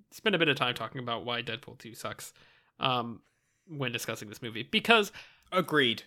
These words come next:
Speaker 1: I have the receipts. You can go back and listen to our episode, uh, on Deadpool two. I very specifically was talking about the scene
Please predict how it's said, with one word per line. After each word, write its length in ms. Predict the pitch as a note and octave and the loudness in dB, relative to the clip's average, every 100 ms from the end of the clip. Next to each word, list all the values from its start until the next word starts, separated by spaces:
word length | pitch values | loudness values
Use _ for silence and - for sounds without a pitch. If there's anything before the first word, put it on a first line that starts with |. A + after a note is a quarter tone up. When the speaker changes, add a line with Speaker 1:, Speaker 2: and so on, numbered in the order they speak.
| - | 8
Speaker 1:
I 120 | F#3+ | 10
have 260 | A#3 C#4 G3 | 10 6 6
the 100 | G3 | 2
receipts. 560 | D#3 - A2+ A2 - - | 2 0 -4 -8 -10 -4
You 120 | E3 | -2
can 140 | F#3 | 2
go 160 | F#3+ A#3 | 4 6
back 240 | E3+ C3+ | 8 6
and 100 | C3 | 4
listen 280 | A#2 A2+ A2+ | -4 -6 -10
to 120 | - | -12
our 140 | G#2 G2 | -10 -10
episode, 520 | - - A#2 A2+ C3+ - _ _ _ - | -10 -12 -10 -10 -12 -18 _ _ _ 0
uh, 40 | A#2 B2+ | 0 2
on 220 | D3 C#3 | 2 4
Deadpool 340 | A#2+ - - | 0 -2 -10
two. 260 | - E2 - _ _ _ _ | -18 -18 -18 _ _ _ _
I 140 | D3+ | 4
very 240 | D#3+ D4 C#4 | 6 6 6
specifically 560 | - A3+ G3+ D3+ C#3+ | 2 2 4 4 2
was 180 | B2 A#2+ | 2 2
talking 300 | - E3+ F3+ | 4 4 6
about 180 | D3+ C#3 | 4 4
the 60 | C3+ | 0
scene 380 | C3+ A#2+ A#2+ | -4 -4 -6